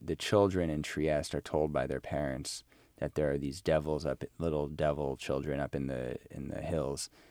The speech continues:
and that if, you know, they don't go to bed or if they go outside during the windy season, they'll be, uh, taken by these, these demons. And,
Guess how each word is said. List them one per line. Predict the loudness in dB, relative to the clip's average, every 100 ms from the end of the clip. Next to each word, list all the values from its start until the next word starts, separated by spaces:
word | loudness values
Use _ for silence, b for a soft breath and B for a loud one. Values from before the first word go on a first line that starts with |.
| b
and | -6 -2
that | -2
if, | -4 -6
you | -6
know, | -4
they | -2
don't | -2 -4 -2
go | -2
to | -2
bed | -2 0 0
or | -2
if | -2
they | -2
go | 2
outside | 2 2 2 2 2
during | -2 -2 -4
the | 0
windy | 0 2 0
season, | 0 -2 -2 -6 -8 b b _
they'll | -4
be, | -2 -2 -2 -4 -6
uh, | -4 -4 -4
taken | 0 0 0 -4
by | -4 -6
these, | -8 -10 -10 -8
these | -8
demons. | -4 -4 -4 -6 -8 -8
And, | -8 -6 -8